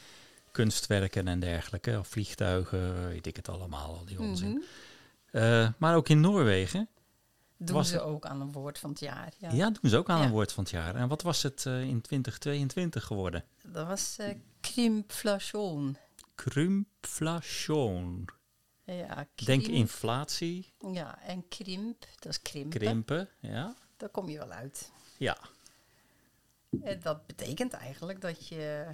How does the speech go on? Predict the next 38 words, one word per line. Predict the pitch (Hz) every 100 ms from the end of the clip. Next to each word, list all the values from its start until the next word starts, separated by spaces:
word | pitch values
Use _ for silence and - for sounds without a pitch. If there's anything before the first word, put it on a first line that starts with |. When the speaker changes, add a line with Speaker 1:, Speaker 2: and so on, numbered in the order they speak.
| - _ - _ _ _ _ _
Speaker 2:
ehm, | - 170 156 151 151 151 151 - _ _ _ _ _ _ _ _ _ _ _ _ _ _
eh, | - 151 147
je |
hetzelfde | - 185 175 - 202 208 180 170
denkt | 160 175 156 - -
te | -
kopen | - 151 147 - 220
voor | - 165
hetzelfde | 165 - 151 151 156
geld. | - 139 196 226
Een | 175
pak | 156 156
koekjes | 175 147 - 156
bijvoorbeeld | - 147 - - 156
voor, | - 147 165 165
eh, | 156 147 180 - _
zeg | - 165
maar | 143 -
één | 170 156 160
euro | 151
vijftig. | 139 175 175 - 190 220 - - -
Speaker 1:
Ja. | - 92 110 - -
Speaker 2:
En | 196
dan | 185
kom | 160
je | 143
thuis | - - 165 -
en | 165
in | 160
plaats | 160 151 -
van |
twintig | 156 160 147 143
koekjes | 151 - 165
zitten | 151 147 -
er |
maar | 170
zestien | 175 175 - 170
in. | 165 160